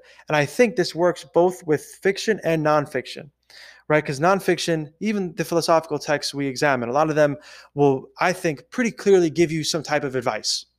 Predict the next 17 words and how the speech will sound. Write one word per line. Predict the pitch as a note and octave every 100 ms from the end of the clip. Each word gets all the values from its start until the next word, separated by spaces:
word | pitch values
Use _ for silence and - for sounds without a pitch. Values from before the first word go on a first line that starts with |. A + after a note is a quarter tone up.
| _
or | -
at | D3
least | E3 -
will | D3+
seem | - E3+ D#3+
to | C#3+
give | D3
you | C#3+ C3+ _ - _
some | - D3+
type | C#3+ C3+
of | B2+
advice, | A2+ A#2 -
right? | C3+
Even | F3 F3+
with | E3
Memento | D#3 D#3 D3 C#3
Mori, | C3 A#2 G#2+